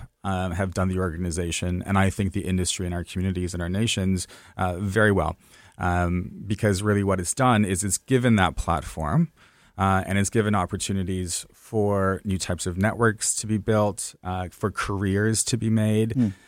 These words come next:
Speaker 1: uh, and for a lot of inspiration to happen, 'cause that clearly happens every single time we show a film.
Speaker 2: Okay. Now, you mentioned Toronto specifically. Does Imaginative help,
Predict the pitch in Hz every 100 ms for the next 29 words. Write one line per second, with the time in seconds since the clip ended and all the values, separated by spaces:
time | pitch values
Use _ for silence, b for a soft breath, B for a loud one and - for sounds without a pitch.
0 | B - 101 101 101 - 107 107 107 98
1 | - 104 104 101 104 - 98 101 98 98
2 | 92 - 87 82 - 82 85 85 82 -
3 | 85 - 90 92 - 92 87 87 82 85
4 | 82 82 - 85 87 - 82 80 - 85
5 | 85 92 104 92 90 - 78 - - 90
6 | - _ - 165 - 113 B B - 139
7 | 156 156 160 - 120 - 117 107 107 95
8 | 85 87 - 98 90 98 95 - 78 -
9 | _ _ _ - 113 107 110 107 113 101
10 | 104 101 92 107 104 101 -